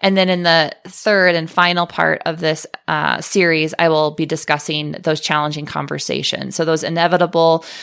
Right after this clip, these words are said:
moments when somebody does make a comment about your body or just participates in diet talk in general,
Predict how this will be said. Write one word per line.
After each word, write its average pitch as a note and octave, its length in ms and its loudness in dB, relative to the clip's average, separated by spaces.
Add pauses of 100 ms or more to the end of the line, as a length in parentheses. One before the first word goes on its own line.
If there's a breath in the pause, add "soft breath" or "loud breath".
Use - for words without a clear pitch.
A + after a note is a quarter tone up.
(160 loud breath)
moments E3+ 560 2
when E3 100 -2
somebody D#3+ 300 -4
does F#3 280 4
make F3 140 -2
a E3+ 80 0
comment D#3+ 420 0
about D3+ 280 -6
your A3+ 180 2
body G3 480 2
or E3+ 100 0
just D#3+ 220 -4
participates D#3+ 840 -6
in D#3+ 200 -6
diet D3+ 320 2
talk D#3+ 260 0
in D#3 120 -6
general, F3 500 0